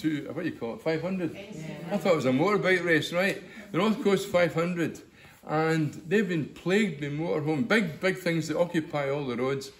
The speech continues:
Speaker 1: and they can't get, you know, how many, you can read about it, it's, it's all there, you know.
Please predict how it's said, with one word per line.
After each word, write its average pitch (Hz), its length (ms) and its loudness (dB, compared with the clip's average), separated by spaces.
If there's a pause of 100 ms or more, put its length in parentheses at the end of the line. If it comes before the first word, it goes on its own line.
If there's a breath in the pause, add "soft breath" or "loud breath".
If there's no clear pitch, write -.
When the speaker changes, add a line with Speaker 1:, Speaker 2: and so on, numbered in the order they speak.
(280 loud breath)
Speaker 1:
and 131 200 -2
they 123 60 -2
can't 156 320 -2
get, 131 240 -4
you 156 80 -4
know, 123 300 -4 (420)
how 156 80 -2
many, 202 220 0
you 165 160 -2
can 214 60 0
read 262 140 2
about 127 280 4
it, - 260 0
it's, 147 140 -2
it's 220 180 0
all 233 180 0
there, 113 200 -2
you 117 60 -4
know. 139 120 -4